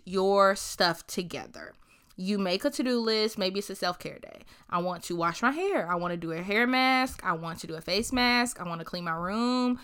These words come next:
I want to wipe the mirrors. I want to clean my shoes. I want to put away my clothes, whatever. You just make a list of everything you wanna get done. You put on your go hard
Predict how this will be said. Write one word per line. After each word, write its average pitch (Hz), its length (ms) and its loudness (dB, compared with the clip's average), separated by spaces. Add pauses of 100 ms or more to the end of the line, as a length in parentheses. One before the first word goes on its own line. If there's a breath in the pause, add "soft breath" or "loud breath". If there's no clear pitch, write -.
(260 loud breath)
I 185 120 0
want 175 300 -4
to 170 300 -2
wipe 170 200 -2
the 165 80 -4
mirrors. 247 720 4
I 185 100 -6
want 170 260 -4
to 165 60 -6
clean - 220 -8
my 160 80 -8
shoes. 262 880 0
I 208 80 -4
want 175 100 0
to 165 100 -6
put - 60 8
away 165 140 4
my 160 100 -8
clothes, 254 380 6
whatever. 175 420 -4 (460 soft breath)
You 226 140 2
just 330 140 -2
make 277 140 2
a 269 40 4
list 254 140 4
of - 60 -2
everything 214 220 0
you 208 60 0
wanna 196 120 0
get 185 180 -2
done. 196 460 -2
You 269 480 0 (240 loud breath)
put 208 200 6
on 208 280 2
your 180 640 4
go 208 380 6
hard 190 640 8